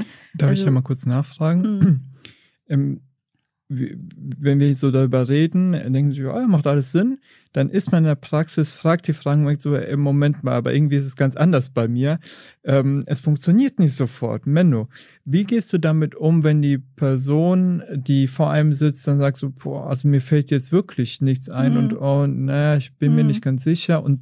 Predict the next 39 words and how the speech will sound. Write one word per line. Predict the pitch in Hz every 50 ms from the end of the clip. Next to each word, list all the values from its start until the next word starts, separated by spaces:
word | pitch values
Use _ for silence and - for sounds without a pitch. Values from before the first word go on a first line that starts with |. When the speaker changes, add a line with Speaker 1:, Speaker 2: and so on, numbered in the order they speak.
| - -
Speaker 1:
man | 139 139 131 143 143 143
bemüht | 135 131 131 156 175 202 202 -
sich, | - - 165
aber | 160 156 151
man | 147 151
merkt, | 165 180 175 175
irgendwie | 165 170 175 175 170
geht's | 156 156 - 175 175 175 - 175
nicht | 160 151
voran. | - - 147 135 143 143 156 170 170 - - - - - - -
Wie | 143 147 175 185 185 180 - _ _ -
gehst | - 147 165 160 - - 247
du | 254
Speaker 2:
Ja, | 254 262 254 -
Speaker 1:
damit | 143 143 143 156 240 254
Speaker 2:
also, | 254 - -
Speaker 1:
um? | - 254 214
Speaker 2:
wie | 240 233
gesagt, | 202 233 208 208 240 247 240 - - -
also | - 208 208 202 220
ich | 220 - - - -
empfehle | 226 214 208 - - 240 240 240 233 220 -
immer | - 220 220 214 208
sehr | 196 190 202 208 220 233 240 240
die | 214 208 - 208 208 202 202 202 - - 202
neugierig | 202 202 202 208 220 226 214 220 220 214 214 196 - -
machende | 190 196 214 - 220 208 196 190 -
Anmoderation. | - 202 214 226 240 247 240 240 247 233 247 233 240 - - - - 208 214 226 240 262 277 285 302 294 277 - _ -
Ähm, | 202 202 208 208 208 208 202 202 202 202 196 196 - _ _ _ - - - -
möglicherweise | - 208 208 208 220 220 - 226 208 - 208 202 190 202 202 208 220 220 220 220 214
habe | 202 196 196
ich | 214 196 - -
die | - 196 190
vielleicht, | - - 185 185 185 190 196 208 - - _ - - -
äh, | 190 185 175
vergessen | 165 - 202 165 - 185 196 202 - 240 247 240
vor | - 220
lauter | 220 220 208 220 226 247 220 -
Aufregung. | - 214 226 - - - 208 202 - 156 143